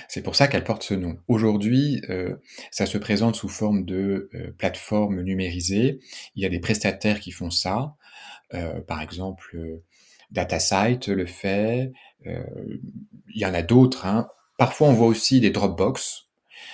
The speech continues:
Euh, ce qui est à éviter, c'est la data room sous forme d'envoi de documents par email, parce que là, on s'y perd beaucoup. Il vaut mieux avoir un espace, euh, avec une arborescence, euh,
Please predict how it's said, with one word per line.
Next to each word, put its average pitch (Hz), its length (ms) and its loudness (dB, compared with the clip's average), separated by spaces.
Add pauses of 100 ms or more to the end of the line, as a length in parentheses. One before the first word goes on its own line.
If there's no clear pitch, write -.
(340)
Euh, 107 160 0
ce - 120 -2
qui 117 80 0
est 107 100 2
à 113 40 6
éviter, 113 520 6
c'est 139 240 2
la 98 120 2
data 92 260 -2
room 117 200 2
sous - 160 -10
forme 110 380 2
d'envoi 101 280 0
de 95 40 -2
documents 101 340 0
par 95 140 -4
email, 90 360 -6
parce - 140 -10
que 98 120 -12
là, 101 180 -4
on 90 100 -6
s'y 98 200 -6
perd 104 200 -2
beaucoup. 98 320 -10 (640)
Il 90 100 -8
vaut 98 120 2
mieux 131 160 10
avoir 104 320 4
un 92 120 0
espace, 104 800 0 (280)
euh, 82 260 -6 (280)
avec - 260 0
une 98 80 0
arborescence, 98 1040 -2 (580)
euh, - 300 -8